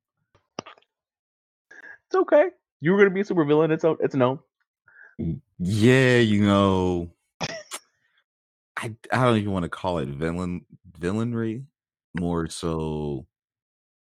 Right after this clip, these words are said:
Speaker 2: ah, yeah, I kinda would be an enemy of the state 'cause, like, I'm just gonna do what I want, and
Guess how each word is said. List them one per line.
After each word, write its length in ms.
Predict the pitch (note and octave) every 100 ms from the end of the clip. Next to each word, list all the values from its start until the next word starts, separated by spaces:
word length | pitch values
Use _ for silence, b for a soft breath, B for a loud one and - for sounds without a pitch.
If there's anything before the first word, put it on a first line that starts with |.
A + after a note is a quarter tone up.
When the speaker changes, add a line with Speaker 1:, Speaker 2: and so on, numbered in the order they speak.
| _ _ _ _ -
Speaker 2:
ah, 160 | A2+ A2+
yeah, 320 | D2+ D2 D2+
I 40 |
kinda 260 | - D#2 D2
would 140 | C#2
be 120 | C2+ C#2
an 80 | A1+
enemy 300 | C#2+ C#2+ C#2
of 80 |
the 60 | C2+
state 400 | - D2 C#2 -
'cause, 140 | E2+
like, 120 | D#2+ F#2
I'm 100 | F#2+
just 140 | G#2+
gonna 160 | A2 E2+
do 160 | F#2
what 160 | F2 D#2+
I 60 |
want, 480 | C2+ C2+ D#2 E2 - b b b b b b _ _ _ -
and 800 | E2+ E2+ D#2+ D#2 D2+ D2 C2+